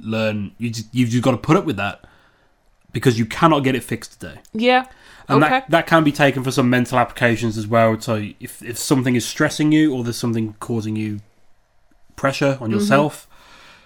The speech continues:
Speaker 1: sometimes it cannot be resolved then and there.
Speaker 2: Mm-hmm.
Speaker 1: And you just have to put up with it
Speaker 2: Yeah.
Speaker 1: for a little bit until it can be dealt with.
Speaker 2: Just, what's the, fr-, is it grit your teeth?
Speaker 1: That's the thing, yeah.
Speaker 2: Yeah.
Speaker 1: Yeah.
Speaker 2: The,
Speaker 1: Grin
Speaker 2: just
Speaker 1: and
Speaker 2: have
Speaker 1: bear it.
Speaker 2: grin and bear it, that
Speaker 1: Yeah.
Speaker 2: kind of thing.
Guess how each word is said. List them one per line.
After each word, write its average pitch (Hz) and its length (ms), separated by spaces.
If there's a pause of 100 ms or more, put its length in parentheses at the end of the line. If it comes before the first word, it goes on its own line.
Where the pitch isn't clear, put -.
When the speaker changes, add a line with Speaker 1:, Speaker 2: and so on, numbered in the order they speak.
(100)
Speaker 1:
sometimes 131 720
it 123 180
cannot 127 300
be 120 80
resolved 110 440
then 104 140
and 95 120
there. 95 180 (260)
Speaker 2:
Mm-hmm. 202 400
Speaker 1:
And 113 140
you 110 80
just 113 200
have 110 220
to 104 320 (160)
put - 300
up 160 120
with 101 160
it 101 280 (260)
Speaker 2:
Yeah. 180 300
Speaker 1:
for 127 200
a 113 60
little 127 280
bit 98 300 (220)
until 113 380
it 107 80
can 107 120
be 98 80
dealt 101 280
with. 87 240 (160)
Speaker 2:
Just, - 220 (120)
what's 208 320
the, 226 100
fr-, - 140
is 202 160
it 190 180
grit - 300
your 247 100
teeth? 302 320 (680)
Speaker 1:
That's 113 160
the 117 60
thing, 127 300
yeah. 127 120
Speaker 2:
Yeah. 240 200 (100)
Speaker 1:
Yeah. 123 320
Speaker 2:
The, - 180
Speaker 1:
Grin 120 260
Speaker 2:
just - 20
Speaker 1:
and 127 80
Speaker 2:
have 117 80
Speaker 1:
bear 135 280
it. 156 240
Speaker 2:
grin 208 240
and 202 140
bear 202 240
it, 196 160
that 170 160
Speaker 1:
Yeah. 120 60
Speaker 2:
kind 170 160
of 175 80
thing. 175 180